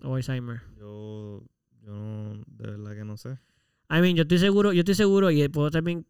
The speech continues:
Speaker 1: de acuerdo con Manuel, que a los jóvenes, no hay tantos casos de jóvenes con par-, con Alzheimer. Es probable. Yo no conozco muchos jóvenes con Alzheimer, pero sí conozco jóvenes que tienen Parkinson.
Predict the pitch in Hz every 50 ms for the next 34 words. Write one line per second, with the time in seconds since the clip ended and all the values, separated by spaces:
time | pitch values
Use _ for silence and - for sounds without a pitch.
0 | _ _ - 175 165 165 151 165 160 160 170 165 156 151 151 160 156 147 - -
1 | 151 143 143 139 139 139 143 131 - - 151 147 151 160 170 - - - - -
2 | 156 151 156 156 160 170 175 - 196 185 180 190 175 - 190 170 175 170 170 160
3 | 170 170 170 165 - - 180 170 165 - 170 170 165 _ - - 160 156 160 147
4 | - 170 160 151 139 127 113 - _ _ _ - 139 - - - 147 135 131 117
5 | 104 104 113 - - - - - _ - 147 147 151 151 165 160 156 - - 160
6 | 156 151 - 160 151 156 151 151 139 - - 147 135 127 127 - - 120 110 104
7 | 104 - - - 143 143 135 - 151 - 156 156 151 - 170 160 156 151 147 160
8 | 165 160 156 143 - 143 123 127 135 135 131 120 117 - 123 117 104 120 117 120